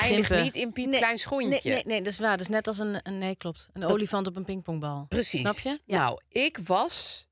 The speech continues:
Speaker 1: dus echt de hele dag een olifant op een pingpongbal, want ik had deze schoen, ik doe even voor de kijkers, steek ik even mijn, mijn voet omhoog.
Speaker 2: Ja, er komt hier een heel lang, eh, be-, been tevoor-, heel lang
Speaker 1: Nu
Speaker 2: dun
Speaker 1: heb ik dus
Speaker 2: been
Speaker 1: wel trouwens
Speaker 2: tevoorschijn.
Speaker 1: een hele kleine broek aan, maar die is niet netjes. Dus die
Speaker 2: Met
Speaker 1: kon
Speaker 2: een
Speaker 1: ik niet,
Speaker 2: heel lekker
Speaker 1: een paar
Speaker 2: lovertje.
Speaker 1: beenhaartjes lek-, dek ik even
Speaker 2: Dat
Speaker 1: af.
Speaker 2: is, ach.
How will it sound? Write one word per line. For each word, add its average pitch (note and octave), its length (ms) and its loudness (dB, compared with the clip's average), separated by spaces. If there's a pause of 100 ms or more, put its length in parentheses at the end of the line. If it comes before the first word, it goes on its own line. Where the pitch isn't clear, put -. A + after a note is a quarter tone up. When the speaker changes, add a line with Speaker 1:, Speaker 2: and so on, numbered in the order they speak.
Speaker 1:
dus D#3 220 -4
echt E3 200 -4
de D#3+ 60 -6
hele F#3+ 280 -2
dag E3+ 200 -2
een - 120 -4
olifant D3+ 400 -4
op C#3 140 -10
een C#3 100 -20
pingpongbal, G3 520 -2
want G3+ 140 -4
ik F#3 100 -4
had D3 180 -6
deze G3 280 0
schoen, F#3 260 -4
ik F3 120 -2
doe F3 100 -6
even - 160 -4
voor G3 100 -6
de D#3+ 60 -4
kijkers, F#3 560 -2 (160)
steek - 280 -8
ik - 140 -18
even D#3+ 280 -12
mijn, D#3 180 -10 (100)
mijn E3 240 -16
voet - 280 -16
omhoog. G#3 320 -4
Speaker 2:
Ja, F3 80 2
er F3+ 80 -2
komt A#3 240 0
hier G3 100 2
een F#3 60 0
heel A#3+ 340 4
lang, G#3 420 2
eh, F3 300 2
be-, D#3 200 0
been F3+ 580 2
tevoor-, D#3+ 300 -2
heel G#3 300 2
lang F#3+ 180 4
Speaker 1:
Nu C4+ 60 2
Speaker 2:
dun F#3+ 100 6
Speaker 1:
heb G3 80 4
ik F#3 60 2
dus G3 100 6
Speaker 2:
been G#3+ 100 4
Speaker 1:
wel A#3 100 6
trouwens F#3+ 260 4
Speaker 2:
tevoorschijn. F3 340 4
Speaker 1:
een E3 60 2
hele F#3+ 160 0
kleine F3 340 -2
broek D#3+ 280 -8
aan, E3+ 140 0
maar G3+ 100 -4
die G3+ 120 -8
is G3 100 -8
niet G#3 160 -8
netjes. F#3 380 -6
Dus - 100 -18
die - 80 -16
Speaker 2:
Met F3 100 0
Speaker 1:
kon F3+ 120 0
Speaker 2:
een E3+ 60 0
Speaker 1:
ik F3 60 0
niet, G#3+ 100 4
Speaker 2:
heel C#4+ 320 2
lekker F#3 360 -2
Speaker 1:
een D#3+ 140 -4
paar D#3 80 0
Speaker 2:
lovertje. D#3+ 380 -2
Speaker 1:
beenhaartjes F3 560 -2
lek-, E3 320 -12
dek F3 180 -10
ik - 120 -20
even D#3+ 280 -4
Speaker 2:
Dat - 80 -2
Speaker 1:
af. D3 40 -4
Speaker 2:
is, - 80 -10
ach. - 300 -8